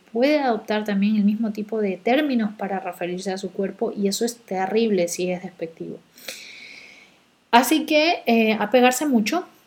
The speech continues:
a esto, a las palabras adecuadas, a nivel técnico, lo mismo con el tema de los estilos, porque existen mil quinientos tipos de estilo. A mí, eh, la verdad que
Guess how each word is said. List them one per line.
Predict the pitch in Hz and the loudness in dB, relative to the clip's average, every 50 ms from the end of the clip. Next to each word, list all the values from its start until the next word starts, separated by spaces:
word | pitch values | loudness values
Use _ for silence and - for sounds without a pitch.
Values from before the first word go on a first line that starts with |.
| - - 190 | -10 -4 -2
a | 185 | -2
esto, | 185 190 - - 294 330 | -2 -2 -6 -6 -4 0
a | 294 226 | 0 0
las | 208 202 - | 0 0 -2
palabras | - 190 180 170 170 175 175 - | -2 -2 0 0 -2 -2 -4 -4
adecuadas, | 190 180 180 180 - 294 320 320 330 330 311 330 254 | -4 -4 -4 2 4 4 6 6 6 4 2 0 0
a | |
nivel | 226 208 202 196 196 202 | 2 2 4 4 2 2
técnico, | - 339 339 349 330 277 - 226 | 2 0 0 0 0 2 2 4
lo | 214 202 | 4 4
mismo | 208 220 214 269 240 | 4 2 2 0 0
con | - 233 214 | 0 0 0
el | 196 | 0
tema | 202 202 180 185 | -2 -4 -6 -4
de | 175 175 | -4 -4
los | 170 - | -4 -6
estilos, | 196 190 - 277 294 320 302 | -8 -6 -2 0 2 2 0
porque | - - - - - | 0 -4 -8 -10 -16
existen | - - - 208 202 226 262 247 | -18 -8 -6 -6 -4 -2 0 2
mil | 240 240 247 240 | 2 2 2 0
quinientos | 240 247 226 220 220 214 220 233 233 | 0 -2 -2 -2 -2 -2 -4 -4 -4
tipos | - 226 220 226 202 202 | -6 -6 -4 -4 -4 -4
de | 196 | -4
estilo. | 196 - 233 233 240 254 247 | -4 -4 -4 0 0 2 2
A | 240 | 2
mí, | 220 214 220 226 233 226 208 | 0 0 0 0 -2 -2 -4
eh, | - 185 180 175 - | -6 -10 -10 -10 -8
la | 180 175 | -8 -6
verdad | 175 180 202 202 | -4 -4 -6 -6
que | - 247 240 | -8 -8 -10